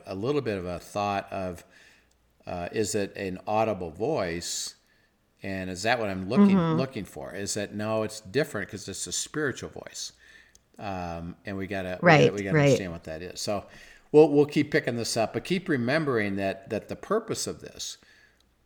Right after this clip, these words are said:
Speaker 1: is, uh, so that we can align ourselves with Him and follow Him because He knows best and none better.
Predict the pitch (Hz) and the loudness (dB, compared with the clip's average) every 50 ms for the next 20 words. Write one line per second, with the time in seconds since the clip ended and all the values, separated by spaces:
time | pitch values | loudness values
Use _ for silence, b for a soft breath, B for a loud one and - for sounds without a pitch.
0 | _ _ - 110 107 104 101 98 95 90 - - - - 113 101 92 90 87 - | _ _ -2 0 0 0 0 -2 -4 -4 -6 -8 -8 -8 -8 -6 -6 -6 -6 -6
1 | - - 113 107 107 101 110 123 117 120 120 101 90 98 98 101 107 120 131 139 | -4 -2 -2 0 0 -2 -2 -2 -2 -2 -4 -4 -4 -4 -4 -4 -2 -2 -2 -4
2 | 143 123 107 - - 107 95 90 90 92 - - 107 95 90 - - - 143 143 | -4 -6 -6 -6 -4 -4 -2 -2 -4 -6 -8 -8 -8 -8 -8 -10 -12 -10 -8 -6
3 | 123 101 90 85 82 82 85 87 - - b b b b b b b b b b | -4 -4 -4 -6 -6 -8 -10 -12 -14 -20 b b b b b b b b b b
4 | b b _ _ - 101 101 95 95 92 90 90 85 - - 123 120 120 117 110 | b b _ _ -8 -6 -4 -4 -4 -4 -6 -8 -8 -6 -2 0 2 2 2 2
5 | 104 92 87 - - - - 156 175 147 120 104 98 101 92 - 104 98 - 117 | 0 -2 -4 -6 -10 -8 -6 -4 -2 -2 0 0 -2 -4 -4 -4 -4 -4 -4 -4
6 | 110 101 98 95 92 - - - 98 95 92 - - 95 90 90 87 87 85 82 | -4 -4 -4 -4 -6 -6 -6 -6 -6 -6 -6 -8 -10 -10 -8 -8 -8 -8 -10 -8
7 | 92 110 123 131 110 98 87 87 85 82 | -4 -4 -2 -2 -2 -4 -4 -6 -6 -8